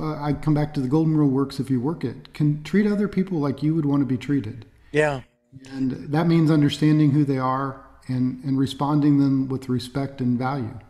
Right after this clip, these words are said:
Speaker 2: Yeah. Uh, one thing I, I would like to touch upon, a universal principle that I have, uh, kind of brought about from those days back in the eighties and nineties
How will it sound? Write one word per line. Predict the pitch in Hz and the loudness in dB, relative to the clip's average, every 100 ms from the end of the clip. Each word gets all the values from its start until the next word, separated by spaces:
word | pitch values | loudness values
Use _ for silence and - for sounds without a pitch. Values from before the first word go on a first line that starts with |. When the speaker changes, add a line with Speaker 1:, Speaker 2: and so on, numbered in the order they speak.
| _ - - | _ -20 -18
Speaker 2:
Yeah. | 208 208 214 - _ _ - - - - - - - - | -16 -16 -16 -20 _ _ -18 -18 -18 -18 -20 -20 -20 -2
Uh, | 190 190 185 180 | 2 4 4 2
one | - 180 240 | 0 2 2
thing | 247 233 | 4 4
I, | 196 190 | 4 4
I | 180 | 2
would | 170 165 | 2 2
like | 180 | 2
to | 160 | 0
touch | - 175 - | -2 -2 -2
upon, | - 156 | -2 0
a | 143 | 0
universal | 151 175 160 160 143 | 0 0 0 0 -2
principle | - 160 - 147 143 | -4 -2 -2 -2 -2
that | 135 | 2
I | 139 147 | 2 2
have, | 139 139 117 - | 2 -2 -2 0
uh, | 131 127 123 - 151 156 151 156 160 196 | 0 0 -2 -8 -20 -20 -20 -20 -20 -10
kind | 170 160 | -2 0
of | 143 123 - - - 147 131 | 0 -2 -16 -20 -20 -18 -8
brought | 127 156 165 151 | 0 4 4 2
about | 123 151 156 156 | 0 2 2 0
from | - - 196 254 233 147 | -4 -2 4 4 4 4
those | 143 131 113 | 2 2 0
days | 139 107 85 - | 0 0 -4 -2
back | 135 120 131 | 0 0 -2
in | |
the | 123 | -4
eighties | 131 131 127 123 | -2 -2 -2 -4
and | 120 | -4
nineties | 120 117 113 113 | -2 -4 -4 -8